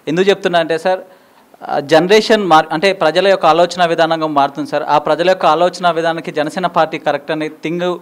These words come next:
ప్రజలోకి వెళ్ళిపోతుంది సార్. ఈరోజు బెస్ట్ ఎగ్జాంపుల్ చెప్పాలంటే సార్, ఆ, తెలంగాణలో రెండు లక్షల పై కోట్లు బడ్జెట్ వేస్తున్నారు. ఈ సంక్షేమ పథకాలు ఇస్తున్నారు, ఈ సంక్షేమ పథకాలు తీసుకున్నారు సార్. రోజు మేనిఫెస్టో రిలీజ్ అవుతున్నాయి సార్. లక్ష రూపాయలు రుణమాఫీ అంటున్నారు, మూడు వేల రూపాయలు ఇస్తాం అంటున్నారు, ఐదు వేల రూపాయలు సిలిండర్ అంటున్నారు. డబ్బులు ఇక ఫ్లో ఇస్తున్నారు సార్.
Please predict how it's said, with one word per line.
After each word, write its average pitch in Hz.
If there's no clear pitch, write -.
ప్రజలోకి 160
వెళ్ళిపోతుంది 135
సార్. 123
ఈరోజు 196
బెస్ట్ 175
ఎగ్జాంపుల్ 185
చెప్పాలంటే 160
సార్, 175
ఆ, 151
తెలంగాణలో 180
రెండు 160
లక్షల 165
పై 160
కోట్లు 170
బడ్జెట్ 147
వేస్తున్నారు. 151
ఈ 147
సంక్షేమ 170
పథకాలు 170
ఇస్తున్నారు, 160
ఈ -
సంక్షేమ 151
పథకాలు 143
తీసుకున్నారు 135
సార్. 123
రోజు 190
మేనిఫెస్టో 180
రిలీజ్ 165
అవుతున్నాయి 139
సార్. 165
లక్ష 143
రూపాయలు 160
రుణమాఫీ 151
అంటున్నారు, 143
మూడు 151
వేల 151
రూపాయలు 147
ఇస్తాం 139
అంటున్నారు, 135
ఐదు 143
వేల 151
రూపాయలు 143
సిలిండర్ 139
అంటున్నారు. 139
డబ్బులు 180
ఇక 160
ఫ్లో 180
ఇస్తున్నారు 165
సార్. 127